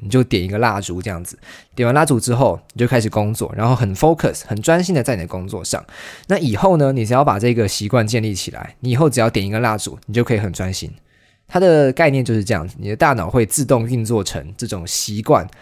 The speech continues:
的生活模式。所以仪式感就是一个，呃，你强迫自己去锻炼出一个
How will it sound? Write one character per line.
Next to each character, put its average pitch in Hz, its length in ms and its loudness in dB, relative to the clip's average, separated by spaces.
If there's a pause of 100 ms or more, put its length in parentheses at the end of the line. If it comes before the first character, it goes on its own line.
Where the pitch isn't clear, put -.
(180)
的 92 260 -2
生 139 180 2
活 123 160 2
模 95 280 -4
式。 - 280 0 (640)
所 240 140 2
以 214 60 2
仪 143 120 0
式 196 200 -2
感 104 160 0
就 123 100 0
是 139 160 0
一 131 80 2
个， 110 460 0 (320)
呃， 95 580 -4 (720)
你 98 560 -4
强 135 260 0
迫 226 240 6
自 165 220 0
己 101 240 -6
去 127 260 0
锻 131 240 2
炼 127 240 2
出 120 240 -2
一 101 120 -6
个 92 400 -4